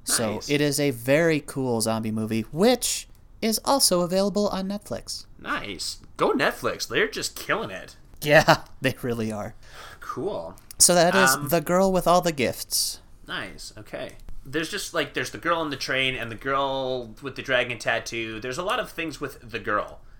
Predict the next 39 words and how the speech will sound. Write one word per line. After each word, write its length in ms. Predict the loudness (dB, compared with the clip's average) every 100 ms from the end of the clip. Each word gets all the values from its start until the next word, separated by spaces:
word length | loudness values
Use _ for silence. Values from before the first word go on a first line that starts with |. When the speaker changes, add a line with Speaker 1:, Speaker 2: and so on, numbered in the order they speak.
| -18
Speaker 2:
So 540 | -2 0 2 -2 -4 2
Speaker 1:
Yes. 520 | 2 4 -2 -4 -10 -20 -20 -20 -20 -20 -16 -4
Speaker 2:
I 100 | -2
just 180 | 0 2
wasn't 240 | 2 0
sure 160 | 2 2
if 120 | 2
it 80 | -2
was 160 | -4
part 320 | -6 4 6 6
of 120 | 4
that. 240 | 2 0 -2
Anyway. 260 | -14 -16 -20 -8
Okay, 220 | -6 -6
cool. 280 | -6 -8 -8 -14 -20 -20 -20 -12 -2
The 200 | 2 2
next 200 | 0 0
thing 140 | 2
on 100 | 4
my 120 | 6
list 300 | 4 2 0
is 420 | 0 0 0 -2 -2
actually 300 | 0 0 -2
Get 220 | 2 4
Out. 320 | 6 6 2 -6 -6 -4 -2
I 100 | -2
also 280 | 0 0 2
watched 220 | 2 2
that. 240 | 0 -2 -2 0
Um, 640 | 4 4 6 4 2 -4 -4
Shannon 360 | 2 4 4 2
was 120 | 0
here 120 | 0
this 140 | 0
weekend, 420 | -4 -4 -2 -2 -2
and 220 | -4 -2
she 140 | -2
and 80 | 4
I 180 | 4 4